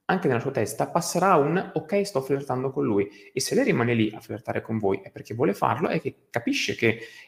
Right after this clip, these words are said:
è in atto un gioco di seduzione tra le parti e se sta al gioco tanto meglio, vuol dire che ha accettato e porta avanti la cosa. Una donna non arriva al flirt se ovviamente non vi ha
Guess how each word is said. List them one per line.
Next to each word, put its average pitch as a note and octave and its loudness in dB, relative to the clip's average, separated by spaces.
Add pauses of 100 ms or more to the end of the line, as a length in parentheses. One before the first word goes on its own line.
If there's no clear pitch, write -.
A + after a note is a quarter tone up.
è - 6
in C#3 12
atto - 2
un A#2+ 0
gioco C3+ 6
di A2 0
seduzione A#2 2
tra - -6
le A2 2
parti G#2+ 2 (300)
e - 4
se - -10
sta E3+ 2
al D#3+ 6
gioco C#3 4
tanto C3+ -8
meglio, C3 2
vuol G#2+ 0
dire A2 0
che A2+ -8
ha - -4
accettato A#2 0
e - -2 (840)
porta B2+ 0
avanti A2+ 2
la G2 4
cosa. G#2+ 2 (600)
Una F#3+ 6
donna A2 4
non B2+ 0
arriva A#2 2
al G#2 0
flirt F#3+ 2
se A2+ -2
ovviamente A2 0
non G#2+ 0
vi G#2 0
ha G#2 2